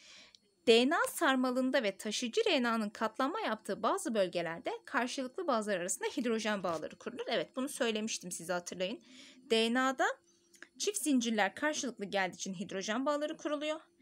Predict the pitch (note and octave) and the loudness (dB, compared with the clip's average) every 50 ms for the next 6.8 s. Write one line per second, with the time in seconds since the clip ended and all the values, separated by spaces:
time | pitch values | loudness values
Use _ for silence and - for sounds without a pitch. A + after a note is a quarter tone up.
0 | - - - - - _ - G#3+ G3+ A3 A#3 B3 C4 C4+ D4 D4+ E4 E4 - - | -20 -20 -20 -20 -16 _ -6 0 2 2 4 4 4 2 2 2 0 -2 -4 -2
1 | - A#3+ A3+ A3+ A3 A3 A3 A3 - F#3 E3+ - - G#3 F#3+ - - - C4+ C#4 | -2 0 0 2 0 0 -2 -2 -4 -6 -8 -6 -6 -6 -6 -6 -4 -2 -2 -2
2 | C4+ C#4+ C#4 C4+ D4 - - D4+ F4 C#4+ A#3 G#3 G3 - - - - - B3+ A#3 | -2 -2 -4 -6 -6 -4 -6 -6 -4 -2 0 0 0 0 -4 -12 -8 -6 -6 -4
3 | - - B3+ B3+ A3+ - G4+ G4 D4+ C4+ A3+ G#3 G3 F#3+ F#3 - D#3+ F3+ - - | -4 -2 -2 -2 0 0 0 0 2 2 2 2 0 -2 -4 -6 -8 -8 -6 -4
4 | A#3+ A3 A3 - A#3+ A#3+ B3 B3+ C#4 F4 F#4+ F4 C#4 A3+ A#3 A#3 - - - - | -4 -4 -4 -4 -4 -4 -2 -2 -4 -4 -4 -4 -2 -2 -2 -4 -6 -10 -8 -6
5 | B3+ B3 A3+ G#3+ A#3 G#3+ G#3 G#3 G3+ G3 F#3 F3+ G#3+ G3+ F3+ F#3+ F#3+ F#3+ F#3+ F#3+ | -4 -4 -2 -2 0 0 0 0 -2 -2 -4 -4 -6 -6 -4 -6 -6 -6 -4 -4
6 | F3+ F3+ F3+ D#3+ E3+ E3+ E3+ E3+ - - D#3 D3+ D3 D3+ - | -4 -4 -4 -6 -6 -6 -8 -8 -10 -12 -12 -10 -10 -10 -12